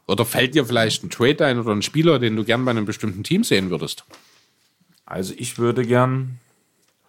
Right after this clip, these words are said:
Speaker 2: auf dem Point Guard der Clippers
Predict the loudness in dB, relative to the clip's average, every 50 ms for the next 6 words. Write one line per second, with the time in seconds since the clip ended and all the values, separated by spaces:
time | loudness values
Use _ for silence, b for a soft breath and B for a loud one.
0 | b b b b b b b -12 -6 -4 -4 -4 -4 -2 0 2 2 2 0 -2
1 | -2 -4 -2 -2 -6 -10 -10 -6 -4 -4 -4 -2 -2 0 0 0 0 -2 -2 -6
2 | -10 -16 -18 -18 -18 -18 -20 -20 -20 -20 -20 -20 _